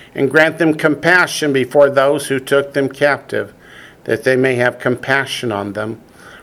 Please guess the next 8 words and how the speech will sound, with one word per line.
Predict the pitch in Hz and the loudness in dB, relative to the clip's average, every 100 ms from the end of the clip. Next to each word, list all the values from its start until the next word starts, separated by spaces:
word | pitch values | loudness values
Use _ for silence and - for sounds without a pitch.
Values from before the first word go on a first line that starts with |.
| - | -4
For | 127 | 0
they | 123 131 | 4 2
are | - 131 139 | 2 0 0
your | 143 143 143 | 2 2 2
people | 143 - 165 160 98 95 - - - - - | -2 -6 -6 -6 -8 -8 -14 -20 -20 -20 -6
and | 110 98 | -4 -2
your | 127 135 147 | 2 2 2
inheritance, | 131 120 156 156 139 110 107 - | -2 -4 0 0 0 -4 -8 -10